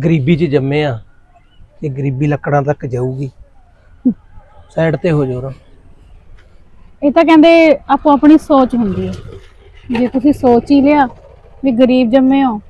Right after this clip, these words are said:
Speaker 2: ਤੇ ਗਰੀਬ ਹੀ ਮਰਨਾ ਹੈ, ਫਿਰ ਰੱਬ ਵੀ ਉੱਥੇ ਤੱਕ ਹੀ ਰੱਖਦਾ। <coughs> ਸੋਚ ਬਦਲੋ।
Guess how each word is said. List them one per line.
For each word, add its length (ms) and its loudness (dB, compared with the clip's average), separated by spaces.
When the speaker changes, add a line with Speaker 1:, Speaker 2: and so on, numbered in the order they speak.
Speaker 2:
ਤੇ 60 -4
ਗਰੀਬ 300 0
ਹੀ 80 0
ਮਰਨਾ 320 0
ਹੈ, 60 -8
ਫਿਰ 100 0
ਰੱਬ 280 4
ਵੀ 80 0
ਉੱਥੇ 200 -4
ਤੱਕ 160 -4
ਹੀ 80 2
ਰੱਖਦਾ। 320 -4
<coughs> 220 6
ਸੋਚ 320 2
ਬਦਲੋ। 380 0